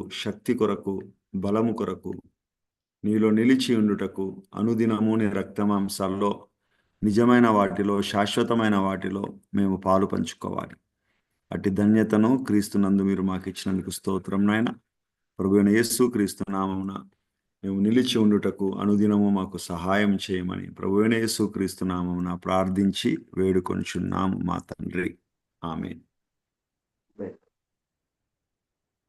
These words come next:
తండ్రి అయిన దేవుని ప్రేమ, మన ప్రభు అయిన యేసుక్రీస్తు కృప, మన ఆదరణకర్త అయిన పరిశుద్ధాత్మ దేవుని సహవాసం అనుదినము మనకు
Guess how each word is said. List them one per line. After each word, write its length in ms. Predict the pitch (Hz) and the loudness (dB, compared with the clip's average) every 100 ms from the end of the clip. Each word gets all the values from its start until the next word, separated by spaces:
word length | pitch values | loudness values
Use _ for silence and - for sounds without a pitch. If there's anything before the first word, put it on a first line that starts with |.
| _ - | _ -2
తండ్రి 280 | 101 101 107 | 0 2 2
అయిన 140 | 104 101 110 | 2 2 6
దేవుని 320 | 127 127 127 123 | 6 6 4 4
ప్రేమ, 240 | 131 135 123 - _ _ _ - | 4 4 -2 -10 _ _ _ -4
మన 100 | 101 98 101 | -2 -2 -2
ప్రభు 240 | 98 101 95 | 2 2 2
అయిన 120 | 95 98 117 | 0 4 2
యేసుక్రీస్తు 720 | 113 135 131 127 135 131 135 131 | 4 0 0 0 0 0 -4 -2
కృప, 220 | 127 127 - - _ _ _ _ _ _ 98 | -4 -4 -6 -8 _ _ _ _ _ _ -2
మన 140 | 113 135 135 | 2 4 4
ఆదరణకర్త 680 | 127 120 117 113 104 95 90 92 | 4 4 4 0 -2 -6 -2 -2
అయిన 200 | 90 92 90 - - | 0 0 -2 -6 -4
పరిశుద్ధాత్మ 760 | 98 104 107 101 101 110 - 123 | -2 0 -2 0 0 0 0 4
దేవుని 300 | 120 107 98 95 | 6 6 2 -2
సహవాసం 560 | 92 87 90 90 - 92 - _ _ _ _ _ _ _ 104 | -8 -6 -4 -4 -6 -12 -14 _ _ _ _ _ _ _ 0
అనుదినము 480 | 117 113 120 123 143 180 | 2 4 6 6 4 4
మనకు 240 | 110 104 | 2 0